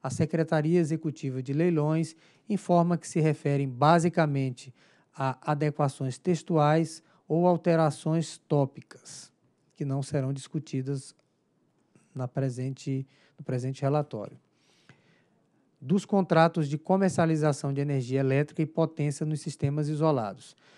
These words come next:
No tocante às minutas dos contratos, foram apresentadas diversas contribuições relativas ao contrato de cessão de créditos de reembolso, de C C C, e vinculação de receitas,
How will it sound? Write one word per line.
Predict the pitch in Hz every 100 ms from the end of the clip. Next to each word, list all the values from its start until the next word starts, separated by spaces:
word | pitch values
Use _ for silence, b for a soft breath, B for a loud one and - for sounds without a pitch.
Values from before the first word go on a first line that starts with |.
| b _
No | 190
tocante | 254 220 185 175 165
às | 156 139
minutas | 151 139 165 160 147 127
dos | 123 127
contratos, | - 113 127 151 147 -
foram | - 151 156
apresentadas | 143 143 135 131 135 117 _ _ _ - 175 156 - b b b -
diversas | 139 131 143 170 165
contribuições | - 170 165 147 147 - 143 143
relativas | 151 151 139 147 143 143
ao | 151
contrato | 147 147 135 147 165 160
de | 151 147
cessão | - 139 - 143
de | 147
créditos | 147 139 139 139 151
de | 135 143
reembolso, | 147 160 135 139 120 - _ b b b -
de | 127
C | 123
C | 113 156
C, | 147 - 160 175 B B B -
e | 160
vinculação | 139 180 226 - 190 170 - 175
de | 165
receitas, | 170 185 - 143 127 120 104